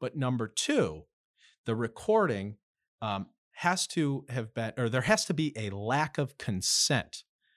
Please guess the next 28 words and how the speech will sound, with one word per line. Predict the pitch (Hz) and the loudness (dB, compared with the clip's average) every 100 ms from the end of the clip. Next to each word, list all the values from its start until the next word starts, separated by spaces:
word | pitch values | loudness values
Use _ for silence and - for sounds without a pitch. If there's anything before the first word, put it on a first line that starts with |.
| _ | _
by | - 110 | 0 0
the | 107 | 2
recorded | 101 95 - 127 117 107 92 - | -2 -4 -2 0 2 0 -4 -2
party. | - 120 95 - _ _ _ - - - - | 2 2 2 -4 _ _ _ -20 -20 -20 -4
Now, | 131 120 113 110 _ _ _ _ _ _ _ _ _ _ | 2 2 2 -2 _ _ _ _ _ _ _ _ _ _
here | - - 240 196 | -8 2 6 8
in | 165 | 8
this | 175 - | 6 4
case, | - 127 120 | 4 4 2
that | - 104 _ _ _ _ _ - | 0 -2 _ _ _ _ _ -8
clearly | - 185 175 135 | 4 6 8 8
there | 113 110 | 6 2
was | 104 101 110 | 2 0 0
no | 101 | 0
secret | - 110 95 98 | 0 -2 -4 -8
recording, | 95 90 95 82 76 82 _ | -8 -8 -6 -6 -8 -16 _
and | 107 107 | -8 -4
that, | 123 127 127 _ _ - | -2 -2 -4 _ _ -2
that | 139 - | 0 2
seems | - 147 127 113 | 2 2 2 0
the | 113 | -2
just | 98 110 110 - | 0 0 0 0
and | 107 | -2
correct | 101 113 98 92 | -4 -2 -2 -4
decision | - - 98 90 95 80 - | -6 -4 -2 -4 -6 -8 -8
on | 98 87 85 85 _ _ _ - | -6 -6 -6 -12 _ _ _ -8
many | 104 101 98 98 | -2 0 -2 0
levels. | 160 175 123 - - | 4 4 4 -6 -10